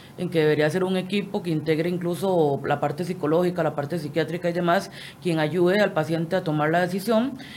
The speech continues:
y por eso lo estamos dejando habilitado para reglamento. Usualmente es por reglamento. Por ejemplo, el tema del aborto, eh, no punible, nada más está estipulado como tal en el Código Penal, pero la norma técnica es la que regula este grupo de expertos que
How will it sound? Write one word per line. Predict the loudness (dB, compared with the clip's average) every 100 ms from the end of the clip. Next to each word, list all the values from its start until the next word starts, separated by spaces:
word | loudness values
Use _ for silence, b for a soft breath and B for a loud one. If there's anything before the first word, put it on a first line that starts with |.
| B -8
y |
por | 0 0
eso | 2 0
lo |
estamos | 0 0 0
dejando | 0 0 0
habilitado | 0 0 0 -2 0
para | 0 0
reglamento. | 0 0 0 0 -2 -6 -8 B B -12
Usualmente | 0 2 2 2 0
es | -4
por | -2
reglamento. | 0 0 0 0 -2 -4
Por | -2
ejemplo, | -2 -2
el | -2
tema | 0 2
del | 4
aborto, | 4 2 0 -2 2 2 2 -4 B B B -4
eh, | 0 2 2
no | -2
punible, | 0 2 4 2 0 -2 B B -4
nada | 0 2
más | 2
está | 0 -2
estipulado | -4 -4 0 2 2
como | 2 -2
tal | 0 0
en | 0
el | -2
Código | 0 0 0 -2
Penal, | 0 2 0 B B B
pero | -2 2
la | 2
norma | 2 0 0
técnica | -2 -2 -2
es | -2
la |
que | -2
regula | -2 -2 0 -2
este | -2 -4
grupo | -4 0 0
de |
expertos | -2 0 -2 -2 -8 -6
que | -2 -2